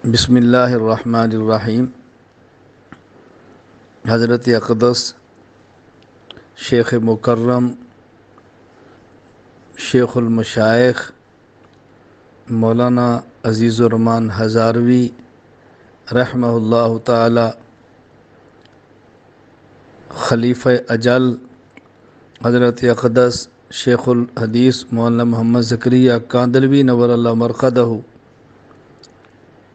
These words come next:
محتمم دارالعلوم زکریا ترنول، انتقال فرما گئے ہیں۔ اِنَّا للہ و انا الیہ رَاجِعُونَ۔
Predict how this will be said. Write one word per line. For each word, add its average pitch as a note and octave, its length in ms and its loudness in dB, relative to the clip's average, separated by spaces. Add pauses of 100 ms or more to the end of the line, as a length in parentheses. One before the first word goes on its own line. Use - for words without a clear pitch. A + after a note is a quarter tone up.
(280)
محتمم C3 680 2 (380)
دارالعلوم B2 400 2
زکریا A#2+ 720 2 (680)
ترنول، A#2 720 0 (3250)
انتقال B2+ 680 0
فرما A#2+ 460 -2
گئے A#2+ 220 0
ہیں۔ A2+ 160 -6 (760)
اِنَّا B2 360 2
للہ A#2 540 0
و A2+ 100 0 (100)
انا A#2+ 340 2
الیہ A2+ 460 -2
رَاجِعُونَ۔ A2+ 640 0